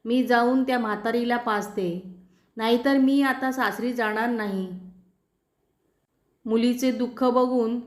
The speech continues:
वडिलांनी तिच्या डोक्यावरून प्रेमाने हात फिरवत म्हटले, "बाळा, जर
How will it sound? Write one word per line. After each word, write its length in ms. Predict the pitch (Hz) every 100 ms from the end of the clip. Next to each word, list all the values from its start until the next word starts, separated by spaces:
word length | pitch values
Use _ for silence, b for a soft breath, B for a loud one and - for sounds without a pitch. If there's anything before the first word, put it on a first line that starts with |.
| - _
वडिलांनी 540 | 220 220 254 262 262 277
तिच्या 360 | 262 254 262
डोक्यावरून 640 | 247 233 233 247 247 254
प्रेमाने 500 | 254 226 214 233 247
हात 240 | 254 226 233 -
फिरवत 240 | 240 233 233
म्हटले, 680 | 226 214 214 190 214 - B B B B B
"बाळा, 520 | 226 233 226 214 220 233 - - 208
जर 220 | 254